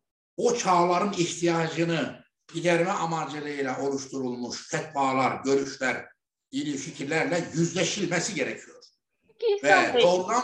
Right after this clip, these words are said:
Speaker 1: doğruya Kur'an'dan alarak ilhamı çağın idrakine sunmaları gerekiyor İslam'ın.
Speaker 2: Bir şey daha
Speaker 1: Artık
Speaker 2: soracağım. Ee, yani biz gördük ki Diyanet Taliban'ı ağırladı. Biz Taliban'ı iyi bilmeyiz.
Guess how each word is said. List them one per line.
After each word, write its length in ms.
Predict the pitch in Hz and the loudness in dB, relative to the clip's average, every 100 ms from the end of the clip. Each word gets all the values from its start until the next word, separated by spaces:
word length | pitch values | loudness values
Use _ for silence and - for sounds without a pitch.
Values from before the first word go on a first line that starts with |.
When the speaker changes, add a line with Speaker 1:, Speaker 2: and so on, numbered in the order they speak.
| 202 | 0
Speaker 1:
doğruya 580 | 190 180 165 151 135 143 | 2 4 6 4 -2 -4
Kur'an'dan 720 | 165 180 175 165 220 180 151 | -4 -4 -4 -2 -4 -4 -8
alarak 480 | 147 185 165 135 - | -6 -2 -2 -4 -4
ilhamı 720 | 165 - 156 - 180 277 277 _ _ _ - | -6 -4 -4 -2 -2 -4 -6 _ _ _ -16
çağın 540 | - 170 208 285 202 | -8 -2 2 2 0
idrakine 920 | 180 175 165 160 151 - 151 139 113 - _ _ | -4 -2 0 0 -2 -6 -6 -4 -6 -10 _ _
sunmaları 840 | - - - 196 190 196 190 - | -14 -10 -6 -4 0 2 4 4
gerekiyor 540 | 160 135 123 127 110 95 | 2 0 -2 -8 -12 -12
İslam'ın. 500 | 85 - - - - _ - | -12 -12 -14 -20 -20 _ -10
Speaker 2:
Bir 60 | |
şey 160 | 381 466 | -6 -2
daha 120 | 427 381 | 2 2
Speaker 1:
Artık 160 | - | 0
Speaker 2:
soracağım. 520 | 277 226 202 202 190 - - - - | -4 -4 0 0 0 -6 -20 -20 -4
Ee, 260 | 254 247 - - | 0 0 -2 -8
yani 360 | 330 339 339 - | -4 -2 -4 -4
biz 260 | 311 - - | -6 -6 -2
gördük 360 | 294 294 311 | 0 0 -4
ki 100 | 269 | -2
Diyanet 380 | 262 262 262 262 | 0 2 2 -2
Taliban'ı 520 | 262 240 233 240 240 | -2 -2 0 0 0
ağırladı. 360 | 190 185 190 240 | 0 -2 -4 -4
Biz 160 | 240 | -6
Taliban'ı 440 | - 233 226 233 247 | -4 -4 -2 -2 -2
iyi 240 | 226 226 | -4 -8
bilmeyiz. 640 | 220 233 240 214 190 _ | -4 -4 -2 -4 -8 _